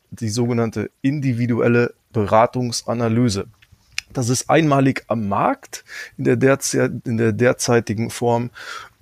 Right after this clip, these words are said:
Und noch ein, ein letzter Punkt vielleicht dazu.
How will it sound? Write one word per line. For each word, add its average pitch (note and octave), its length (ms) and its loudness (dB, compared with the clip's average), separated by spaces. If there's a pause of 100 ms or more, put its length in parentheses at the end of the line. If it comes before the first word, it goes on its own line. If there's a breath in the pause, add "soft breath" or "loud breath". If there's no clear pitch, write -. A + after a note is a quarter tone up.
Und A2+ 300 -4
noch A2 220 -4
ein, A#2+ 400 0 (160)
ein G#2+ 120 -4
letzter C3+ 400 0
Punkt D#3 320 0
vielleicht A#2+ 460 2
dazu. A#2 500 -2